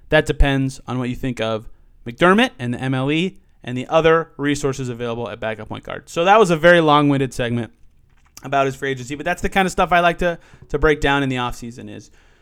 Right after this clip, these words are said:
is get the whole big picture. What do the Pacers really need to consider in this?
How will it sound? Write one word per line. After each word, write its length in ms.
is 240
get 200
the 80
whole 200
big 240
picture. 560
What 120
do 60
the 80
Pacers 360
really 200
need 140
to 40
consider 480
in 140
this? 320